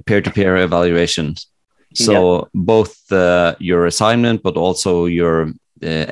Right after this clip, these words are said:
Speaker 1: evaluation could be a part of, of the blockchain, uh,
Speaker 2: Right.
Speaker 1: information. So it, it's more,
Speaker 2: Yeah.
Speaker 1: it could more be like, um, uh, uh,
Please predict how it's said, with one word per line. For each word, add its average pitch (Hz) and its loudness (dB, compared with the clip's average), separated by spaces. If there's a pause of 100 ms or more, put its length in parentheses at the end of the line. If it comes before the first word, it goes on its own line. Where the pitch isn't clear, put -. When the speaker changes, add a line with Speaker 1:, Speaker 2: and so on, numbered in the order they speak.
Speaker 1:
evaluation 92 0 (540)
could - -4
be 90 2
a 85 0
part 82 -2
of, 78 -4
of 76 -4
the 82 -2
blockchain, 76 -2
uh, 65 -4
Speaker 2:
Right. 120 -2 (180)
Speaker 1:
information. 87 -2 (480)
So 120 0
it, 113 -2 (100)
it's - -4
more, 117 4
Speaker 2:
Yeah. 117 -4 (320)
Speaker 1:
it - -6
could 113 -4
more 120 0
be 110 0
like, 101 0
um, 87 -2
uh, 80 -2
uh, 73 -4